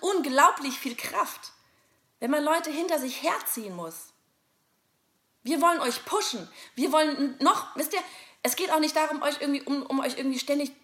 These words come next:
zu motivieren, euch aus eurem Loch rauszuholen oder sowas. Es geht darum, diejenigen, die einfach mal Bock haben, steil zu gehen, noch mehr zu pushen.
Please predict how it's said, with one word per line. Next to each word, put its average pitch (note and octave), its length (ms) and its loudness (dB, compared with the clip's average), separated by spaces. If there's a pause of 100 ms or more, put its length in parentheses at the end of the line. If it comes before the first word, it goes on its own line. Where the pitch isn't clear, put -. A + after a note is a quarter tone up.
(180)
zu - 120 2
motivieren, D4 540 0
euch - 300 -2
aus C4 100 -2
eurem B3+ 280 0
Loch C#4+ 320 4
rauszuholen G3 680 -2
oder F#3 180 -4
sowas. F#3+ 360 -6 (440)
Es C4+ 200 -4
geht C#4+ 200 0
darum, D#4 480 4 (380)
diejenigen, G#3+ 840 -2 (300)
die - 80 -4
einfach E4 240 0
mal E4 140 6 (120)
Bock - 320 2
haben, C#4 360 6 (200)
steil D#4 380 4
zu D4 120 0
gehen, D4+ 240 0 (1200)
noch E4 260 0
mehr E4 140 -4
zu D4 120 -4
pushen. A#3 480 -4